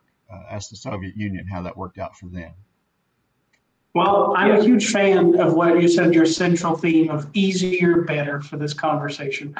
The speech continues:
Speaker 2: And why I'm a huge fan, if you look on John's desk there, you'll see my book,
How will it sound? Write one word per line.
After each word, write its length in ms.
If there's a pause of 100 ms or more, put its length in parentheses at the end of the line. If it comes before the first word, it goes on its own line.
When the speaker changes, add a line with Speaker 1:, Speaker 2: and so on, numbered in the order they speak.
(260)
Speaker 2:
And 160
why 220
I'm 120
a 60
huge 260
fan, 400
if 60
you 100
look 140
on 180
John's 360
desk 280
there, 300
you'll 140
see 240
my 260
book, 320